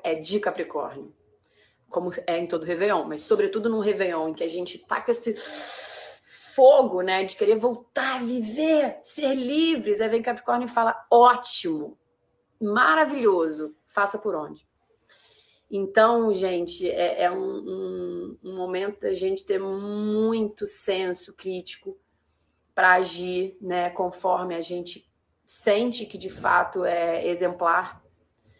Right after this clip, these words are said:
A gente tá numa lua em Sagitário no Réveillon, com Sol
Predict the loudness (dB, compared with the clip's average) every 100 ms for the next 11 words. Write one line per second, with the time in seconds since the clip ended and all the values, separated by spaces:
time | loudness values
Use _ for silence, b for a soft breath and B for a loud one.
0 | b b b b -8 -4 -4 0 0 0
1 | 0 0 0 2 2 2 0 -2 -2 0
2 | 2 4 2 -2 -2 0 0 -2 -6 -10
3 | -6 0 4 4 2 -4